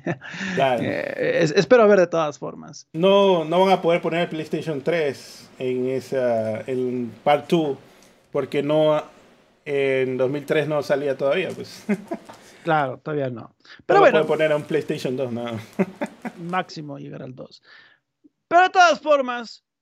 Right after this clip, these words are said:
Speaker 1: eh, para mí ese no, no es un nitpick tan grande, la verdad. Yo
Speaker 2: Claro, sí.
Speaker 1: me, me,
Speaker 2: Creo
Speaker 1: me, me quedo tranqui.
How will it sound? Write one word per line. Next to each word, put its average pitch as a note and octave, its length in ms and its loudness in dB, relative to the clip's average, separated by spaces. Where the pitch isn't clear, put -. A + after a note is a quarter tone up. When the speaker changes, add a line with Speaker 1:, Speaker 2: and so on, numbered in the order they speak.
Speaker 1:
eh, F#3+ 760 -4
para C4+ 160 4
mí D#4 80 0
ese C#4+ 260 -2
no, D#4 220 -8
no G4 80 -8
es F4+ 160 -6
un A#3 200 -4
nitpick A3 460 -4
tan E3+ 380 0
grande, C3+ 420 -6
la D3 160 -12
verdad. E2 440 -14
Yo A#3+ 220 2
Speaker 2:
Claro, E3+ 220 6
sí. - 200 -6
Speaker 1:
me, B2+ 100 -8
me, E3+ 360 -6
Speaker 2:
Creo A#3+ 460 6
Speaker 1:
me, G3+ 80 -8
me B3 80 2
quedo C4 240 4
tranqui. C#3+ 540 -4